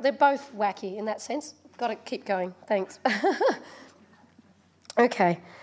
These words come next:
Okay, in terms of modernistic design being apparent, I have to admit that with the exception of a few details, I'm really struggling with Hoffmann's, uh, interpretation. We see numerous historical references, of course, neoclassicism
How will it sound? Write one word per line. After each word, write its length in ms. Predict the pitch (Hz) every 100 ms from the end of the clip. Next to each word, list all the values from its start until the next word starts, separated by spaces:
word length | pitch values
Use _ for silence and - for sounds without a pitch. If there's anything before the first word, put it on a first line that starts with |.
| - - _ -
Okay, 260 | 254 254 220
in 80 | 247
terms 320 | - 320 311
of 100 | 330
modernistic 600 | 269 262 247 226 226 214
design 480 | 220 196 202 196 202
being 180 | 208 202
apparent, 300 | - 220 220
I 40 |
have 240 | 214 262 -
to 40 |
admit 300 | 226 214 - - - - -
that 100 | 254
with 120 | 254
the 40 | 254
exception 400 | 254 254 - 254
of 80 |
a 60 | 226
few 180 | - 233
details, 500 | 208 196 - 202 202
I'm 140 | 226
really 220 | 233 226
struggling 500 | 226 - 202 196 190
with 140 | 190 196
Hoffmann's, 760 | - 190 208 196 196 - - -
uh, 220 | 220 202 - - _ - _ _ _ _ _ -
interpretation. 840 | 247 220 208 196 196 190 - 185 - - - - - -
We 80 | 269
see 200 | 262 302
numerous 380 | 262 277 277 277
historical 460 | 247 - 196 185
references, 480 | 202 247 254 247 220
of 100 | 233
course, 280 | - 226 226
neoclassicism 1000 | 214 180 - 240 - 226 226 214 220 220